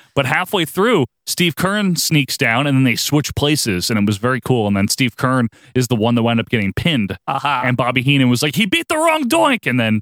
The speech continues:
Speaker 1: he had to play it off.
Speaker 2: The
Speaker 1: But anyway.
Speaker 2: David Copperfield.
Speaker 1: Yeah, David
Speaker 2: Yeah.
Speaker 1: Copperfield. But, I mean, Keirn was the interchangeable heel Doink during the height of Matt Bourne.
Speaker 2: He's the only real other interchangeable heel one.
Speaker 1: Yeah.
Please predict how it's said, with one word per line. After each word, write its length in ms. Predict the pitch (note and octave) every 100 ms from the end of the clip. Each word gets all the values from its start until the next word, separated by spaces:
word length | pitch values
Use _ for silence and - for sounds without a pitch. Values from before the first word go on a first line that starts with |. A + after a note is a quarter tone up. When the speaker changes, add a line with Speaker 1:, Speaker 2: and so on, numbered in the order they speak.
| -
Speaker 1:
he 60 | A#2
had 80 |
to 80 | F#2+
play 200 | - G#2+
it 80 | G2+
off. 60 | G#2
Speaker 2:
The 100 | D#3
Speaker 1:
But 100 | D#3
anyway. 240 | C3 G#2+ -
Speaker 2:
David 320 | C#3+ C#3+ C3
Copperfield. 600 | C#3 C3+ B2 - A2+ A2+ _
Speaker 1:
Yeah, 200 | C3+ A#2 -
David 140 | B2 B2+
Speaker 2:
Yeah. 60 |
Speaker 1:
Copperfield. 460 | B2 A2+ F#2+ G#2+ F#2 - - -
But, 100 | G3+
I 40 |
mean, 200 | G#3 G3+
Keirn 340 | - A3+ C#4 A#3+
was 180 | E3+
the 180 | D#3 D#3+
interchangeable 720 | E3 D#3 - E3 D3+ C3 C3+
heel 340 | - D#3 C#3+ C3
Doink 300 | B2 A#2 A2
during 360 | C3 A2+ G#2+ A2
the 140 | - A#2+
height 380 | - F#3 E3+ D3+
of 200 | C3+ A#2+
Matt 240 | C3 B2 -
Bourne. 300 | A#2+ F#2+ E2+
Speaker 2:
He's 160 | F#3
the 160 | G3 F#3+
only 300 | D3+ G3+ F3+
real 380 | C3+ C#3 C#3 -
other 260 | B2+ B2+ A#2+
interchangeable 680 | - A#2+ A2 B2 A#2+ A2+ B2+
heel 300 | D#3 C#3 A#2+
one. 320 | A#2+ A#2+ B2
Speaker 1:
Yeah. 280 | C3+ B2